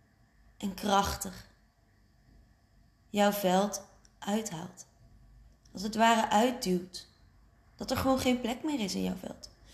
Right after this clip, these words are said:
Door de overstroming van jouw eigen kleur. Dan kan je merken dat je die kleur steeds helderder kan laten worden.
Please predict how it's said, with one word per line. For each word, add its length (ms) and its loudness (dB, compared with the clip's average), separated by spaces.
Door 160 0
de 160 2
overstroming 1160 4
van 160 0
jouw 180 0
eigen 420 -4
kleur. 300 -10
Dan 100 -20
kan 160 4
je 80 8
merken 720 6
dat 160 -2
je 60 -2
die 140 -4
kleur 320 0
steeds 240 -2
helderder 520 2
kan 180 -2
laten 320 0
worden. 260 -4